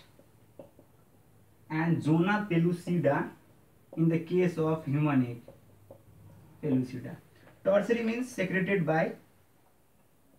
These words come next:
by female genital tract. What?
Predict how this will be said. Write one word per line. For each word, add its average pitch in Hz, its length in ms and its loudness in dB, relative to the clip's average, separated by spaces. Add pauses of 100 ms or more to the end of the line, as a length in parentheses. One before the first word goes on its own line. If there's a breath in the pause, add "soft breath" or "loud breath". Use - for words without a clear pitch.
(520)
by 135 380 -2 (500)
female 208 400 0
genital 147 540 2
tract. 120 280 -6
What? - 220 -4